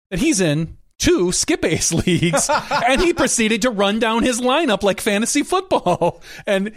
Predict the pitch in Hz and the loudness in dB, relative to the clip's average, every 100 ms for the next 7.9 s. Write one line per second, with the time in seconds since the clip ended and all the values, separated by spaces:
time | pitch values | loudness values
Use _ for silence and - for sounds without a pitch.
0 | - 220 208 - 160 151 196 269 247 165 | -2 0 0 0 0 2 2 0 0 0
1 | 175 233 202 208 190 175 - 170 147 - | 0 0 0 0 0 0 0 0 0 0
2 | - 147 160 135 127 123 127 - 127 165 | -4 -4 -2 -2 -2 -4 -6 -4 0 2
3 | 302 185 - - 127 113 104 113 101 147 | 2 0 -4 -2 0 0 -2 -2 0 0
4 | 220 247 240 247 277 269 269 - - - | 2 2 2 0 0 0 0 -6 -20 -20
5 | - - - - _ - - - _ _ | -20 -20 -20 -20 _ -18 -18 -20 _ _
6 | _ _ _ _ 165 196 175 254 262 262 | _ _ _ _ -4 0 2 2 2 0
7 | 175 - - - 185 160 123 110 113 | 0 -2 -2 0 0 2 2 0 -4